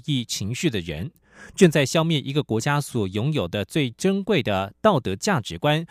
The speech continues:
而这将会是一大错误。此时，美国总统川普与俄罗斯总统普廷都透过耳机聆听马克宏的演说。在纪念仪式后，马克宏下午还主持巴黎和平论坛的首次会议，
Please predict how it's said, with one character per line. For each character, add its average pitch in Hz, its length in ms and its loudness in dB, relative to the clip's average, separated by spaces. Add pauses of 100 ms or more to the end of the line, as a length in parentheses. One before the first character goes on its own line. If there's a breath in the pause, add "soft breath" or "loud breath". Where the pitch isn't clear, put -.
(140 loud breath)
而 117 160 4
这 151 120 2
将 143 220 0
会 147 140 -2
是 120 120 -2
一 98 120 -10
大 120 120 -4
错 180 240 -2
误。 135 240 0 (380 loud breath)
此 - 220 4
时， 156 260 2
美 139 140 -2
国 147 100 0
总 170 140 -2
统 113 360 -4 (300 soft breath)
川 220 220 2
普 101 300 0
与 113 200 0
俄 208 120 0
罗 170 100 2
斯 175 140 -4
总 151 160 -2
统 135 160 0
普 147 220 -2
廷 107 280 -4
都 143 160 0
透 151 140 0
过 143 140 0
耳 90 200 -6
机 139 280 0
聆 123 260 -4
听 170 240 0
马 92 220 -6
克 196 180 2
宏 92 140 -6
的 104 80 -4
演 98 200 -8
说。 139 320 0 (720 loud breath)
在 220 180 4
纪 262 120 -2
念 226 120 -2
仪 151 160 -4
式 190 180 -2
后， 165 180 0
马 117 160 2
克 165 120 0
宏 123 160 -2
下 143 200 0
午 110 40 -2
还 110 160 -2
主 107 200 -6
持 117 260 -4
巴 170 240 0
黎 123 160 -4
和 120 240 -2
平 120 220 -2
论 147 160 0
坛 98 180 -6
的 110 80 -2
首 85 300 -4
次 135 200 -4
会 165 280 2
议， 143 240 0